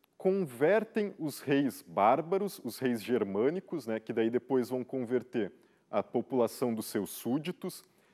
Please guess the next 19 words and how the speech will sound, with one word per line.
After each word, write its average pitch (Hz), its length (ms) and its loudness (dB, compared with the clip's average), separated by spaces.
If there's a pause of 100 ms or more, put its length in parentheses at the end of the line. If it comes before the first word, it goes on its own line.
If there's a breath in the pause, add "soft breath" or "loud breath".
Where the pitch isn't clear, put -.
(160 soft breath)
e 196 240 0 (460)
também 156 480 2 (100)
através 147 480 2
do 151 120 -6
sincretismo. 170 1300 -2 (360 soft breath)
Alguns 117 480 0
padres, 127 600 -2
alguns 107 260 -4
representantes 139 680 -4
da 143 80 2
Igreja 127 340 0
Católica, 135 640 0
então, 156 340 -4 (400 soft breath)
iam 156 180 2
pra 156 140 0
lugares 139 420 4
mais 131 240 0
afastados 127 920 0 (400 soft breath)
pra 151 320 6